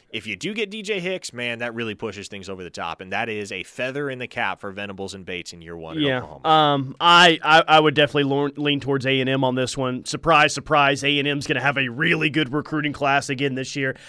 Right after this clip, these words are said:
Speaker 2: I don't know if they're gonna have the number one overall class. I don't think it's gonna be the highest ranked class ever in recruiting history like it was this, uh, this past recruiting cycle, but A and M's gonna land another good class. And it does make me think, Parker, that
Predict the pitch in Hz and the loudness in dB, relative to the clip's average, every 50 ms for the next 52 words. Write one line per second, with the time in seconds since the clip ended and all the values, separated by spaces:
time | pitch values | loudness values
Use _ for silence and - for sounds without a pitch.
0 | - - - 214 247 254 247 233 226 - 214 214 214 202 208 196 170 165 165 208 | -10 0 4 6 8 8 8 8 8 8 6 6 6 8 6 6 6 4 4 4
1 | 196 185 180 190 185 180 175 139 160 160 175 202 - - - 160 139 127 131 139 | 4 4 4 6 6 4 4 6 8 10 10 10 8 8 4 2 4 4 4 2
2 | - - - - - 139 151 185 208 214 - - 214 208 202 180 - - 196 185 | 0 -4 -4 -2 0 4 6 6 4 6 6 6 6 6 6 4 2 2 2 2
3 | 170 170 180 180 180 160 135 160 151 143 135 123 - - - - - - - - | 2 2 2 2 2 0 2 2 2 2 0 -2 -6 -12 -20 -20 -20 -16 -2 2
4 | 185 190 196 208 202 190 - - 147 156 190 196 190 185 - - - 175 180 175 | 6 8 8 8 8 6 4 2 0 2 2 2 2 2 -2 -4 0 4 6 6
5 | 165 160 - - - - 135 165 190 175 131 147 127 120 123 143 - - 170 165 | 6 4 2 -2 -4 2 4 4 4 4 2 0 -4 -4 -4 -6 0 2 4 6
6 | 160 147 143 143 135 139 147 156 143 - - 185 180 170 147 139 123 175 180 165 | 6 6 4 4 2 0 -2 -2 -2 2 4 4 6 6 4 2 2 2 2 2
7 | - - 131 120 104 107 120 120 - - - - - 143 151 151 147 - 160 - | 0 -4 -4 -4 -4 -4 -6 -6 -8 -14 -20 -6 2 4 6 6 6 4 2 4
8 | 151 156 151 147 143 139 - 139 143 139 135 - 143 135 127 127 135 131 - - | 6 8 8 8 8 6 2 0 0 0 0 2 4 4 4 4 2 0 -4 -2
9 | - 147 147 156 160 - 151 131 - - 135 120 117 107 - 127 120 117 117 127 | 0 0 0 0 0 -2 -4 -6 -4 -4 -4 -4 -4 -4 -2 0 0 0 0 -2
10 | 127 - - - - - - - - - 247 254 262 254 240 233 226 202 - 196 | -6 -8 -10 -16 -20 -12 -10 -10 -2 2 4 4 6 8 6 6 6 4 2 2
11 | 180 165 156 151 151 143 139 135 127 123 120 101 123 104 - - 123 110 107 107 | 2 4 4 2 2 2 2 0 -2 -4 -4 -6 -8 -8 -6 -4 -2 -2 -2 -2
12 | - - 160 170 135 123 175 175 208 254 240 - 190 190 190 185 170 160 143 - | -2 -2 -2 -2 2 4 4 6 6 6 4 2 0 0 0 0 -2 -6 -4 -2
13 | 156 180 185 - - 151 143 135 135 - 143 139 131 139 135 - | -2 -4 -2 -2 -2 0 0 0 0 -2 -2 -2 -2 -2 -2 -4